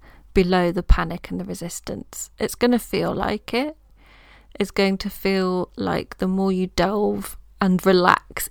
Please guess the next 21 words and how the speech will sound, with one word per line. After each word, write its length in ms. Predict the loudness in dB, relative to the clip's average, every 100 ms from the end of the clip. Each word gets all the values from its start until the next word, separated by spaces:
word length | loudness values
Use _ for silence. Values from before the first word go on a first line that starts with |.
| -2
into 720 | 0 2 0 -2 -4 -2 -4 -4
that 220 | -4 -4
fear, 500 | -2 0 2 2 0 -4 -14 -20 -20 -20 -20 -20 -20 -2
you're 200 | 2 4
at 100 | 4
risk 300 | 2 -2 -2
of 140 | -4 -2
pain. 500 | 0 2 2 2 0 -8 -20 -20 -20 -20 -20 -20 -20 -20 -20 -20 -20 -20 -20 -20 -20 -6
But 120 | -2 4
actually, 920 | 2 2 -2 0 0 2 0 -2 -4 -2
what 180 | -2 0
you 200 | 2 2
will 160 | 2
f-, 120 | -2 0
probably 480 | 2 4 2 -2 -2
find 400 | -2 -2 0 -2
under 260 | -2 -2 -2
that 280 | -2 -2
is 120 | -6 0
peace. 600 | 0 0 -6 -10 -12 -14 -20 -20 -20 -20 -20 _ -20 -20 -20 _ -20 -20 _ _ _ _ _ -20 _ _ _ _ _ _ _ _ _ -20 _ -20 -20
So, 360 | -10 -4 -4 -6